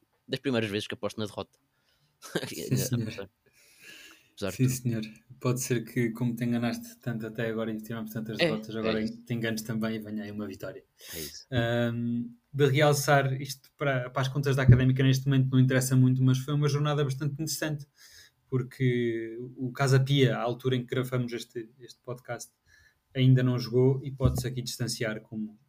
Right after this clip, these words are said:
Speaker 2: claro, o primeiro, sem conta com o Benfica B, que não conta.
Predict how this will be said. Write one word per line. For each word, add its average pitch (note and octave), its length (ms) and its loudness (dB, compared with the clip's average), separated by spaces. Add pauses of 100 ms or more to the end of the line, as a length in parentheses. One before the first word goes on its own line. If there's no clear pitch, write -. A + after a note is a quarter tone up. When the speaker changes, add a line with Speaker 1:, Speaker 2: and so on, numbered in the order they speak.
(340)
Speaker 2:
claro, A#2+ 360 0
o A2 60 -10
primeiro, B2+ 600 4 (320)
sem A2+ 200 -10
conta A2+ 280 -6
com A#2 140 -8
o - 20 -4
Benfica A#2 320 -4
B, A#2+ 260 -6 (240)
que A2 60 -10
não G#2+ 120 -4
conta. G#2+ 360 -12